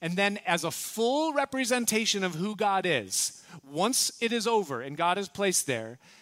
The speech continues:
David gives to every citizen in Israel a loaf of bread, a steak, and a flagon of wine to represent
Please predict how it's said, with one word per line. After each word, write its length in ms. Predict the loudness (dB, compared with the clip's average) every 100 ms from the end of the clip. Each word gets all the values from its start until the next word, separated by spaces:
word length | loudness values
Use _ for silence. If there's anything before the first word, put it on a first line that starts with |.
| -20 0
David 480 | 4 4 2 -4 -2
gives 280 | -2 0 -4
to 140 | -6 -4 0
every 340 | 0 2 0
citizen 760 | 2 2 0 0 0 0 0 0
in 220 | -2 0
Israel 520 | 0 0 -4 -4 -8 -10
a 80 | -4
loaf 300 | 0 0 0
of 160 | -4
bread, 400 | 0 0 0 -2 -12 _ _ _ _ -20 _ -10
a 60 | -4
steak, 760 | -2 0 2 2 0 -6 -12 _ _ _ -20 -18 -4
and 120 | 0
a 40 | 0
flagon 580 | 0 2 2 2 2
of 120 | 0 -2
wine 540 | 0 0 -2 -8 -10
to 100 | -8
represent 640 | 0 0 2 0 2 2